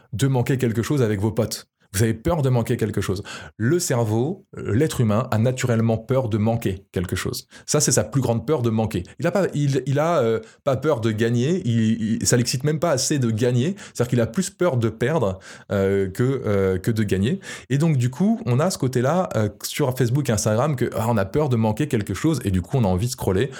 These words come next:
En plus, ils ont fait un algorithme qui est super bien, qui se re-, réactualise tout le temps, donc c'est toujours de la nouveauté. Et donc, du coup, toujours du fait, bah, je manque rien, faut que je manque rien, je manque rien. Il y a même un truc que j'ai eu sur, sur Insta que j'ai trouvé ça juste magique quand tu comp-, quand tu connais ça,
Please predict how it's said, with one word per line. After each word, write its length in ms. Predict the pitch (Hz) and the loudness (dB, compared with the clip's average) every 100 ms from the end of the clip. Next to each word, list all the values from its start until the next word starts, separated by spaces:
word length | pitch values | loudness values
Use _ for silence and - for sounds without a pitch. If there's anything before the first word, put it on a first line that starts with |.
| - | -12
En 100 | - | -8
plus, 220 | 76 90 90 | -4 -2 0
ils 160 | 80 | 2
ont 120 | 87 | 2
fait 160 | 85 107 | 2 0
un 120 | 92 | 2
algorithme 380 | 90 92 95 95 | 2 2 0 -2
qui 120 | - | -2
est 20 | |
super 360 | 101 92 92 82 | -4 -2 0 2
bien, 260 | 98 104 101 | 2 0 0
qui 120 | - | -4
se 120 | - | -2
re-, 180 | 101 95 | 0 0
réactualise 520 | 92 95 - 101 95 | 2 0 0 -2 0
tout 100 | 113 | -2
le 60 | 98 | 0
temps, 160 | 135 | 0
donc 140 | 117 - | 0 -2
c'est 80 | |
toujours 280 | 107 135 139 | -2 0 2
de 60 | 123 | 2
la 100 | 110 | 2
nouveauté. 440 | 107 104 101 180 180 - | 0 0 0 -4 -6 -6
Et 80 | 131 | 0
donc, 160 | 135 123 | 2 2
du 80 | 107 | 0
coup, 120 | 175 | -2
toujours 500 | 180 139 143 175 - - | 0 0 2 0 -4 -8
du 180 | 110 120 | -2 -2
fait, 220 | 139 147 131 | 0 -2 0
bah, 120 | 107 | 0
je 80 | 101 | 2
manque 200 | 120 113 | 0 2
rien, 200 | 107 139 | 0 0
faut 120 | 127 | 0
que 60 | 101 | 0
je 60 | |
manque 160 | 117 110 | 0 2
rien, 200 | 101 123 | 0 2
je 60 | 104 | 0
manque 160 | 95 | 0
rien. 180 | 104 98 - - - | 0 -2 -6 -12 -4
Il 40 | |
y 40 | 107 | 0
a 20 | |
même 160 | 143 | 2
un 60 | 127 | 0
truc 220 | 127 151 | 0 -2
que 100 | 127 | 0
j'ai 120 | 110 | 0
eu 120 | 120 131 | 0 0
sur, 340 | 127 107 104 | 0 0 0
sur 160 | - 110 | 0 0
Insta 300 | 110 131 120 | 0 0 0
que 240 | 117 101 | 0 0
j'ai 140 | 95 107 | 0 -4
trouvé 200 | - 104 | -2 0
ça 180 | 110 | 2
juste 260 | 98 113 - | 0 0 2
magique 360 | 117 104 123 - | 2 2 0 -2
quand 160 | - 95 | -2 0
tu 120 | 98 | 0
comp-, 300 | - 98 - | 0 -2 0
quand 120 | 113 | -2
tu 120 | 107 | 0
connais 220 | 104 117 | -2 0
ça, 260 | 110 127 151 | 0 0 -2